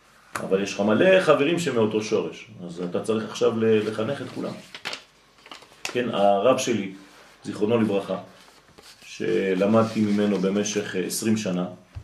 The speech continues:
כן, שנפטר לפני, אה, שלוש שנים, הוא בעצם בא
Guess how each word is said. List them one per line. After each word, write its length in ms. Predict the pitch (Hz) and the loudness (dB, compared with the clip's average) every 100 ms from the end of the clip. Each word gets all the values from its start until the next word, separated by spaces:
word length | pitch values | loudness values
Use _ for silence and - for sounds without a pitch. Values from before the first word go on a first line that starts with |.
| - _ - - | -20 _ -20 -10
כן, 160 | 107 | -8
שנפטר 480 | 101 92 90 - 107 | -6 -8 -8 -2 -2
לפני, 300 | 101 90 104 98 95 90 87 | 0 -4 -4 -2 -2 -4 -6
אה, 500 | 90 87 85 82 82 | -8 -6 -6 -8 -10
שלוש 540 | - - - 80 - - | -14 -14 -8 -4 -4 -4
שנים, 280 | 98 127 - - _ _ _ _ _ _ _ _ _ _ _ _ _ _ _ _ _ _ _ | -4 -4 -8 -16 _ _ _ _ _ _ _ _ _ _ _ _ _ _ _ _ _ _ _
הוא 300 | 107 139 127 | 2 4 4
בעצם 560 | 95 120 131 127 110 107 | 4 4 2 2 2 6
בא 200 | 113 | 6